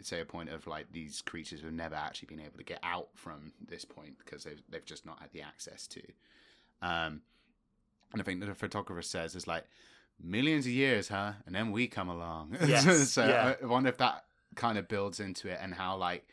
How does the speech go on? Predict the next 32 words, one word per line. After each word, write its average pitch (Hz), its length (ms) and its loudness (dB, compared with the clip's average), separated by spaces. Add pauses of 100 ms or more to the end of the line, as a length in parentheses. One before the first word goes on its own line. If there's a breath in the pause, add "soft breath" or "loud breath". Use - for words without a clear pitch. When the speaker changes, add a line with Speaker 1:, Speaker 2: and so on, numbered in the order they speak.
(240 soft breath)
Speaker 1:
when 127 140 2
Speaker 2:
Yeah. 123 140 4
Speaker 1:
it 117 40 2
does 117 300 6
end 98 160 0
up 90 140 -2
getting 95 220 -4
taken 92 380 -6
over, 90 300 -8
it 82 180 -10
ends 92 220 -10
up 80 140 -14
getting 90 360 -14
bled 98 420 -10 (640 loud breath)
into 101 520 -2 (120)
the, 95 280 -4 (420)
into 104 260 -6
the 87 100 -10
culture, 80 520 -10 (480 loud breath)
um, 87 340 0
Speaker 2:
Yeah. 107 260 -2 (560)
Speaker 1:
I, 104 240 -4
in 107 140 -4
a 95 40 -4
way 95 200 2
that 90 260 0
ends 95 240 -4
up 85 100 -8
being 87 280 -6
quite 87 260 -8
destructive 87 680 -10
and 85 340 -12